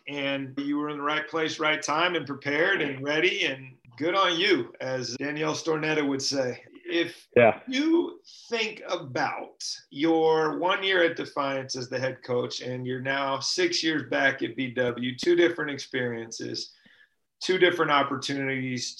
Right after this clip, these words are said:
Speaker 1: to step into a role after,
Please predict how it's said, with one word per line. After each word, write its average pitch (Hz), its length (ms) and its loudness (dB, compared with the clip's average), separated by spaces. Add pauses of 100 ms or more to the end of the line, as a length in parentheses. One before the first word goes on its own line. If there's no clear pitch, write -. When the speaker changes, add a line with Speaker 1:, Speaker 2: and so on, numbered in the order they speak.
Speaker 1:
to 135 420 0
step 151 480 0
into 143 460 -2
a 139 120 4
role 123 760 0 (560)
after, 131 880 0